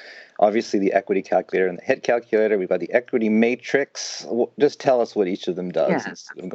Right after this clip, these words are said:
Speaker 1: through
Speaker 2: absolutely.
Speaker 1: them.
Speaker 2: So the equity matrix, you can kinda see in that picture a little bit. Um, you'll enter a range for your opponent. So, like, let's say that someone, um, shoves pre-flop. I don't know. Like,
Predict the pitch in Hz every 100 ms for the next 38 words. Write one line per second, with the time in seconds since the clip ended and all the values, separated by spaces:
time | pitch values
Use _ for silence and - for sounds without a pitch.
0 | - - - - - - _ _ _ _
1 | _ - - 139 - 165 - 175 120 113
2 | 113 98 - - - 123 131 127 95 -
3 | 101 95 87 - 101 92 67 80 82 98
4 | 95 82 - _ - - - - 101 92
5 | 92 - 139 143 139 147 151 107 98 98
6 | 95 90 - 80 76 - - - - -
7 | - 123 127 - 123 113 101 98 92 98
8 | 95 92 90 85 92 _ - _ _ -
9 | - 92 80 78 95 - 110 104 92 90
10 | - 95 87 - 67 - - _ - 104
11 | - - - - - - 107